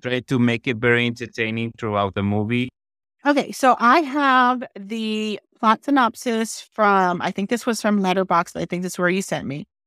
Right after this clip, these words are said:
Speaker 2: So in the year nineteen eighty-nine, Mexican direct-to-video superstar Ricky Valente was in line to write and direct Narco Shark, a wild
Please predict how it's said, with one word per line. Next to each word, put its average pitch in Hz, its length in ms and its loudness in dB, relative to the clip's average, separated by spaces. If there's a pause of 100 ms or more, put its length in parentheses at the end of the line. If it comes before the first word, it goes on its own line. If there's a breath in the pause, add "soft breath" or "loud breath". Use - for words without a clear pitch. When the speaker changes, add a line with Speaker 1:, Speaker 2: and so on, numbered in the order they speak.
Speaker 2:
So 226 140 2
in 220 120 6
the 220 80 4
year 240 240 2
nineteen 269 680 2
eighty-nine, 208 840 2 (300 soft breath)
Mexican 240 580 0
direct-to-video 247 1080 2
superstar 202 800 0
Ricky 214 300 -4
Valente 208 580 2
was 196 220 -2
in 208 200 2
line 208 320 4
to 277 140 -8
write 220 300 2
and 220 120 0
direct 175 340 0
Narco 247 400 2
Shark, 143 300 -8 (400 soft breath)
a 214 100 6
wild 220 500 2